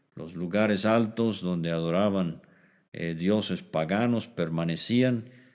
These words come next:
porque el pueblo sacrificaba aún y quemaba incienso en ellos. Y Josafat hizo paz con el rey de Israel. Los demás hechos de Josafat, sus hazañas, sus guerras, no están escritos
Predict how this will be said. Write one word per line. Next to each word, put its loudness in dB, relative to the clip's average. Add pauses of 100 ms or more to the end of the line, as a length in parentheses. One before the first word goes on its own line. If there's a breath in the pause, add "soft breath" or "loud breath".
(140 loud breath)
porque -8
el -8
pueblo 0
sacrificaba -4
aún 0
y -4
quemaba -4
incienso -2
en -6
ellos. -10 (440 soft breath)
Y -6
Josafat -4
hizo -2
paz 0
con -8
el -8
rey -4 (420 soft breath)
de -6
Israel. -8 (320)
Los 0
demás 6
hechos 4
de 8
Josafat, 0
sus -2
hazañas, 0
sus -6
guerras, 0
no -2
están -4
escritos -4